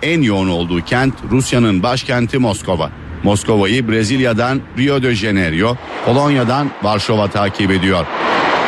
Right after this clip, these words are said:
Roma, Paris ve İsveç'in başkenti Stockholm'de listede ilk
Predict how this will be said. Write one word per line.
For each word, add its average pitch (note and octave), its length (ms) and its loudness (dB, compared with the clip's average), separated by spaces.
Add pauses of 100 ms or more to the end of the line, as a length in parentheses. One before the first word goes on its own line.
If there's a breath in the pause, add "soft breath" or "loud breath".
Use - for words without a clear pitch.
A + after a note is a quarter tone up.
Roma, B2 300 2
Paris B2 460 0
ve B2 180 0
İsveç'in C#3 520 0
başkenti B2 480 -2
Stockholm'de A#2+ 720 0
listede A#2 480 0 (120)
ilk C#3 160 0